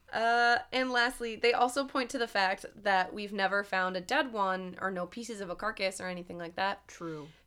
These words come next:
Speaker 1: To that, he says, "With temperatures and the general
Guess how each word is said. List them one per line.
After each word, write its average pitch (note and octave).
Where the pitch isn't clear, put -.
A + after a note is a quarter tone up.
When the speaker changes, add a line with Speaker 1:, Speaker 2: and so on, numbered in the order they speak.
Speaker 1:
To F#4
that, F#4
he C4+
says, G#3+
"With A#3+
temperatures B3+
and F#3+
the F#3
general F#3